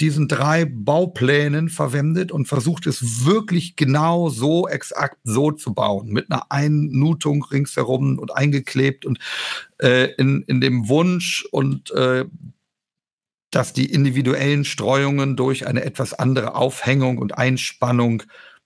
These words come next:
dadurch, ähm, dadurch minimiert werden. Das hat auch gut geklappt, aber das hat, passte nicht so ganz zu unserem Anspruch, das auch verstehen zu wollen, was wir tun.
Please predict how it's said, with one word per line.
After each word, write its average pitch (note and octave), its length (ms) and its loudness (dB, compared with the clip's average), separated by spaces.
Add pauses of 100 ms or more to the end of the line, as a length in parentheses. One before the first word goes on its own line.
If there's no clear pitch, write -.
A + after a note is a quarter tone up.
dadurch, G#2+ 640 0 (400)
ähm, G2+ 680 2 (720)
dadurch G#2 840 0
minimiert A2 540 4
werden. F2 280 -6
Das F#2 200 -4
hat D#3+ 200 0
auch - 240 -2 (280)
gut G#3 240 2
geklappt, G3 580 -2 (340)
aber B2+ 240 2
das C3 240 0 (260)
hat, - 240 -2 (380)
passte C3 340 0
nicht B2+ 220 2
so C3 120 0
ganz C3 280 0
zu C#3+ 120 -4
unserem B2 280 0
Anspruch, A#2+ 460 -2
das - 160 -4
auch A#2 140 -4
verstehen G#2+ 400 0
zu G2+ 180 -2
wollen, G2 280 -2
was - 200 -12
wir - 80 -6
tun. C#3+ 440 0